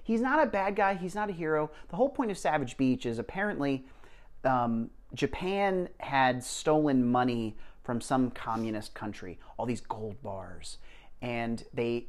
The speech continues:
gave it to this one submarine, and they were like, "Hey, you're gonna go out this way." And this, what they really wanted to do was smuggle the money. They weren't gonna do it for the Japanese homeland, which that's not how it works anyway. So that, that boat crashes,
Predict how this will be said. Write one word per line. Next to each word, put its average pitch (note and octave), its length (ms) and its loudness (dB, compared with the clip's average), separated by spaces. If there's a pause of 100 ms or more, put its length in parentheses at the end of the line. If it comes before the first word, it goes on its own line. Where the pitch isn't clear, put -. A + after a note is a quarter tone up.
gave D#3 240 8
it D#3 120 -6
to C3+ 120 -6
this B2 220 -4
one G#2+ 200 -6
submarine, D3 600 0
and A#2+ 100 0
they A2+ 80 -2
were A2 140 -2
like, F#2+ 180 -4
"Hey, B2+ 160 0
you're A#2 180 0
gonna A2 140 -2
go G#2+ 180 -2
out F#2 140 -4
this - 180 -4
way." A#2 280 0 (400)
And A2 260 -4 (460)
this, A#2+ 300 -2 (520)
what C#3+ 180 2
they C#3 100 8
really D3 200 8
wanted C3+ 280 4
to B2 60 -2
do B2+ 160 6
was A2+ 160 0
smuggle C#3 480 6
the C3+ 60 4
money. B2+ 220 6
They A#2+ 120 0
weren't C3 200 0
gonna C3 120 0
do B2 200 4
it A#2+ 120 0
for A#2+ 100 -2
the A2+ 100 -2
Japanese B2+ 540 2
homeland, A#2 600 -2
which A2 380 -8
that's G2+ 180 -10
not G#2 160 -8
how A2 220 -2
it G#2 80 -6
works G#2+ 260 -8
anyway. G#2+ 340 -6 (640)
So D3+ 440 8 (1080)
that, E3 280 10 (100)
that D#3 460 2
boat G#3 320 12
crashes, D#3+ 1000 4